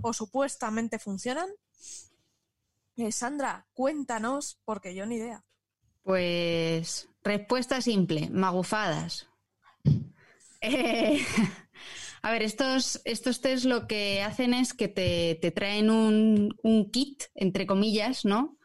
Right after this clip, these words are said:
Speaker 2: Para que te sientas un poco más en el mundo científico.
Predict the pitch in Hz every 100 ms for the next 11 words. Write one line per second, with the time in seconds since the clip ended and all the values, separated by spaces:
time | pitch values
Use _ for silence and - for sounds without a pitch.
0 | _ _ _ - 180 175 196 196 202 208
1 | 185 202 202 196 190 185 185 - 185 185
2 | 185 185 190 185 196 180 190 220 220 202
3 | 226